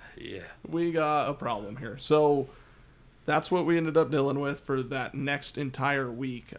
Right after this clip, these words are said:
Speaker 2: Uh, Alex was busy doing some stuff. I was just trying to figure out what the
Speaker 1: Yeah.
Speaker 2: heck I needed to do, make
Speaker 1: Yeah.
Speaker 2: this thing work. So he came over and helped me a little bit.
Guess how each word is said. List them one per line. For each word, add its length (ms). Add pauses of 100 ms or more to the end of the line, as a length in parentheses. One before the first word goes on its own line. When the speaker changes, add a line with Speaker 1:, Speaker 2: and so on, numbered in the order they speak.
(100)
Speaker 2:
Uh, 480
Alex 400
was 140
busy 360
doing 240
some 160
stuff. 340 (260)
I 440
was 500 (1600)
just 220
trying 240
to 80
figure 260
out 100
what 160
the 60
Speaker 1:
Yeah. 60
Speaker 2:
heck 140
I 60
needed 260
to 80
do, 200
make 200
Speaker 1:
Yeah. 60
Speaker 2:
this 160
thing 220
work. 280
So 380 (260)
he 60
came 180
over 180
and 80
helped 160
me 60
a 40
little 200
bit. 320